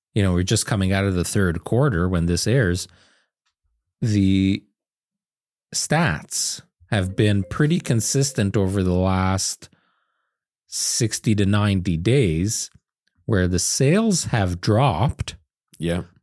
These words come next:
Speaker 1: but the prices are actually remaining pretty steady. So as a seller now and as a realtor representing the seller, you should be able to gauge.
Speaker 2: Fairly predictable.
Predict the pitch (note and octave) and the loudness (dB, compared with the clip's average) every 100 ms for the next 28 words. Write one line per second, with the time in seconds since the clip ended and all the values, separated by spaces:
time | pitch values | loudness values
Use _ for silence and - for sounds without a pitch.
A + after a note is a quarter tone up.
0 | - F#2 F2+ - C3+ E3+ F#3 - G2 G2 | -6 -4 -2 2 4 4 2 -2 -2 0
1 | F2+ F2+ - - F#2+ F2 E2+ F2 F2 E2+ | 0 0 -2 -2 0 2 2 2 2 0
2 | E2 E2 _ - - E2 D#2 - C3+ A2+ | 0 -4 _ -6 -4 -2 -4 -2 0 0
3 | E2 - _ _ _ _ _ _ - - | 0 -6 _ _ _ _ _ _ -8 0
4 | A2 F#2 - - C#4+ C#3+ F#2 F2+ F#2+ G#2 | 0 0 -2 0 2 2 2 2 2 2
5 | F#2 F#2+ E2 F#2 F3+ G3+ - G#2 C#3+ C#3+ | 0 0 0 0 2 0 0 0 0 0
6 | G#2 G2+ F#2 G2 G3 B2 F#2 E2 E2 - | -2 -2 0 0 0 0 0 0 -2 -4
7 | - C#2+ D#2+ F3+ - _ _ _ _ _ | -4 -2 -2 -2 -6 _ _ _ _ _
8 | _ _ - C#3 - G#4+ G#4+ C3 C3+ F3 | _ _ -2 0 2 0 2 2 4 4
9 | C3+ G2 F2+ D#3 B2 D#2+ A#2+ G#2 F2 F2 | 2 2 2 2 2 2 2 0 0 -2
10 | E2 - A#1+ - - | -2 -6 -10 -12 -14